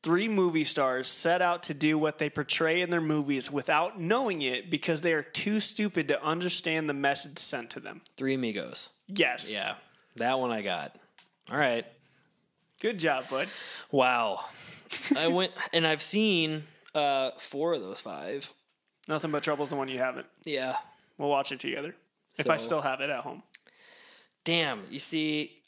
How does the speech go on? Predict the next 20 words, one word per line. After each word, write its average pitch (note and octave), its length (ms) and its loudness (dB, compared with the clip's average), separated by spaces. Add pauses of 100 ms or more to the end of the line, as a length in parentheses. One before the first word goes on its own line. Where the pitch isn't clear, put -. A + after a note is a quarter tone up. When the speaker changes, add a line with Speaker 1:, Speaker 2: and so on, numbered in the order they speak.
(140)
Speaker 2:
oh, - 340 -4 (360)
yeah, A2 200 -8
that C3 140 -2
Coach A2+ 220 -6
Carter A2 280 -6
one, E2+ 220 -14
I F2+ 80 -14
thought - 300 -16
fit. - 240 -18
Speaker 1:
That, F3 260 2
that F3+ 100 4
was, G3 180 -2
yeah, D#3+ 180 2
that C#3 120 0
was D#3+ 140 -4
a - 20 -8
good D3+ 200 -4
look. C#3+ 300 -6
That D#3 120 -8
was, - 160 -12